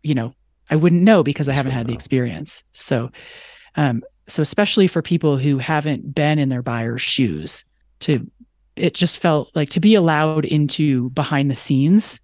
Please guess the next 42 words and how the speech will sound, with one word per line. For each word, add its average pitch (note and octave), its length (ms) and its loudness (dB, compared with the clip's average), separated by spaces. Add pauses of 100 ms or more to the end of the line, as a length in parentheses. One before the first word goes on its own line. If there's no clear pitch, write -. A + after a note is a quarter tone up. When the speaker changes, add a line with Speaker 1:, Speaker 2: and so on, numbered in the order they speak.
(300)
Speaker 1:
so D#3+ 320 -2
super C#3 320 -4
valuable. A#2+ 460 -2
And C#3 120 0
like B2 160 -2
you C3 60 -2
say, A#2+ 180 -2
forever A2+ 260 -4
and A2 80 -6
ever. - 260 -10 (340)
Speaker 2:
Yeah, C2 220 -8 (380)
that's - 160 -12
great. B2+ 280 -4
I, G2 220 -4
I G#2 100 -4
know G#2 120 0
we G2+ 100 -2
could, E2+ 220 -10 (640)
uh, C2+ 200 -6
like, D#2+ 220 -10
the F#2 80 -8
love F2+ 280 -2
fest F#2+ 280 -4
could F2+ 140 -4
continue F2 440 -6
all E2 140 -2
day. E2+ 440 4
<laughs> - 40 -10
I'm - 220 0
sure, F4 380 2
Speaker 1:
<laughs> - 220 -6 (280)
Speaker 2:
I'm - 140 -4
sure - 280 -10
we - 80 -6
both - 300 -4
have - 280 -8 (640)
other D#2 200 -8
things D#2+ 300 -8
to - 100 -16
get D#2+ 260 -4
to. D#2 340 -6 (320)
So, F#2+ 440 0